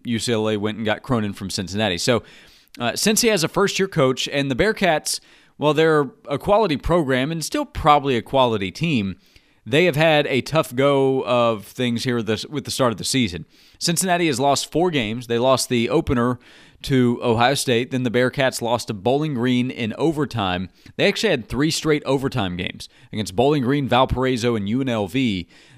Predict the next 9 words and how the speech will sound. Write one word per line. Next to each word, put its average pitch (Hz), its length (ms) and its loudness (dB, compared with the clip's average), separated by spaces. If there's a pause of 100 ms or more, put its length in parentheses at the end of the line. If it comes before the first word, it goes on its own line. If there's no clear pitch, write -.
(120)
They 110 100 -2
lost 151 320 2
the 170 80 -2
Bowling 131 540 0
Green 160 260 -4
game, 104 400 -2 (380)
and 127 100 -2
then 160 100 0
Cincinnati, 147 680 0